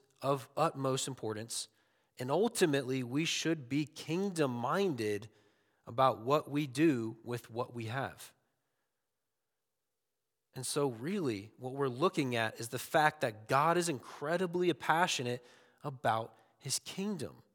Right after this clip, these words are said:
And now this may, I, I imagine as well, that some of us might resort really quickly, "Let me, let me do this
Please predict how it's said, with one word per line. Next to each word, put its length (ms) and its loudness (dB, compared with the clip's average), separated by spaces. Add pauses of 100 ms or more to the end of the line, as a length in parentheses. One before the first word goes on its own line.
(2000)
And 60 -6
now 300 2 (380)
this 360 0
may, 480 6
I, 180 6 (160)
I 80 2
imagine 460 0
as 120 -2
well, 280 4
that 180 2
some 400 0
of 140 4
us 240 4
might 220 2
resort 440 0 (420)
really 300 4
quickly, 680 2
"Let 160 -2
me, 260 0
let 120 0
me 100 4
do 280 0
this 260 6